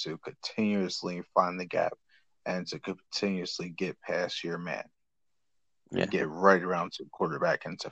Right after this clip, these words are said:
Speaker 1: find the football.
Speaker 2: Right.
Speaker 1: Great game. <sighs> Mm, mm,
Speaker 2: I would
Speaker 1: mm,
Speaker 2: have
Speaker 1: mm.
Speaker 2: to, I have to agree with that, to be honest.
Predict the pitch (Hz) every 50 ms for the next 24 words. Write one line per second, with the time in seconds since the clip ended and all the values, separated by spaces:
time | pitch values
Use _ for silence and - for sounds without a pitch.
0 | - - - 80 71 60 58 - - - - - - - - - - - _ _
1 | _ _ _ _ _ _ _ _ _ _ _ _ _ _ _ _ _ - - 107
2 | 104 101 98 - - - 101 92 90 95 - - _ _ _ _ _ _ _ _
3 | _ _ - - 175 - - - - _ _ _ _ _ _ _ _ _ _ _
4 | _ _ _ - - - _ _ _ _ _ _ _ _ _ _ _ _ _ _
5 | _ _ _ _ _ _ _ _ _ _ _ _ - - - - - - - -
6 | - - - - _ _ _ _ _ _ _ _ _ _ _ _ _ _ _ _
7 | _ _ _ _ _ _ _ _ _ _ _ _ _ _ _ _ _ _ _ _
8 | - 104 101 87 - - _ _ _ - - 107 117 - - 113 120 123 - 135
9 | 104 101 - - - - 113 117 123 131 131 - 147 143 135 123 123 131 147 170
10 | 190 170 - 123 117 117 110 - - 127 113 120 120 131 143 147 143 139 143 -
11 | - - - - -